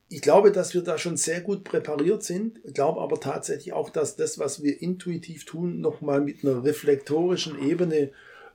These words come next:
äh, verbunden werden muss und wirklich in so einer Szenarientechnik auch mal dran gehen, was könnten denn die verschiedenen Szenarien sein, die aus dem, was ich wahrnehme, auch entsteht. Da freue ich mich auch schon drauf, das miteinander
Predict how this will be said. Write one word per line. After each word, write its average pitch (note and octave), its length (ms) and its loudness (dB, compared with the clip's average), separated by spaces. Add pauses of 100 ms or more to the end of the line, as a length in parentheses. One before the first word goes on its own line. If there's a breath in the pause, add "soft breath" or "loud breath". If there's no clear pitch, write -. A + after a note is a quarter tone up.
(120)
äh, C3+ 140 8
verbunden E3 480 4
werden C#3+ 300 6
muss E3+ 340 2
und C#3 240 0
wirklich D#3+ 300 2
in D#3+ 100 -6
so D3 120 0
einer C#3+ 100 2
Szenarientechnik C#3 1120 0
auch C3+ 140 0
mal C#3 120 2
dran B2 300 -2
gehen, D3 300 0 (240 loud breath)
was C3+ 280 2
könnten D3 460 0
denn C#3+ 180 2
die D3 100 -6
verschiedenen C#3+ 480 -4
Szenarien C#3+ 920 -2
sein, C3+ 460 -4
die C#3 160 -2
aus C3 260 -2
dem, C#3+ 240 -2
was D3 220 -6
ich B2 120 -14
wahrnehme, B2 540 -2 (340 soft breath)
auch A#2 160 -2
entsteht. C#3+ 480 0
Da C3 100 0
freue A#2 260 2
ich A2 80 0
mich A2 100 0
auch F#2 140 -6
schon F2 120 -10
drauf, F#2+ 280 -10
das - 180 -10
miteinander G2 540 -8